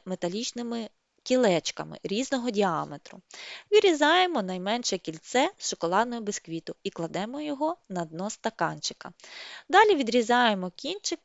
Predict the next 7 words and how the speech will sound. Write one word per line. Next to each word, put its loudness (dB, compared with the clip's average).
у -8
мішка 2
з -6
карамеллю -2
і 0
викладаємо 0
карамель -6